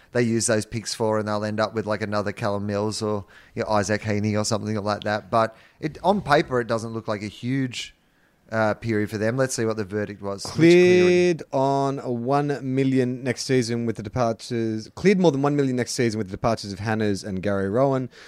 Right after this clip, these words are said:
Speaker 2: The Swans will back their impressive record of turning around recycled players to get the best out of Ryan Clark and Jackson Thurlow.
Speaker 1: By the way, just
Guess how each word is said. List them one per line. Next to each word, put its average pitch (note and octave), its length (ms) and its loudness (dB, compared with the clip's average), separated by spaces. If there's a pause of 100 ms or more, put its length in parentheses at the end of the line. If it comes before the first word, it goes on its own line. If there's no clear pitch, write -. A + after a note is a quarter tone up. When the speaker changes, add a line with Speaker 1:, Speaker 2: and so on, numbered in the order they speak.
(420)
Speaker 2:
The C#3+ 100 4
Swans E3+ 420 4
will B2+ 80 4
back B2 240 4
their A#2+ 160 6
impressive A#2 560 -2
record A2 320 0
of F#2+ 100 -4
turning A2 320 -2
around G#2 220 0
recycled G#2+ 480 -2
players G2 400 0
to - 100 -10
get G2+ 140 -8
the F#2 60 -6
best F#2 220 -4
out F2+ 80 -6
of E2+ 100 -8
Ryan F2+ 180 -4
Clark F#2 320 -6
and F2 80 -6
Jackson F2+ 300 -10
Thurlow. B2 520 4
Speaker 1:
By E3 140 10
the D#3+ 100 4
way, C3 220 2
just D3 260 -2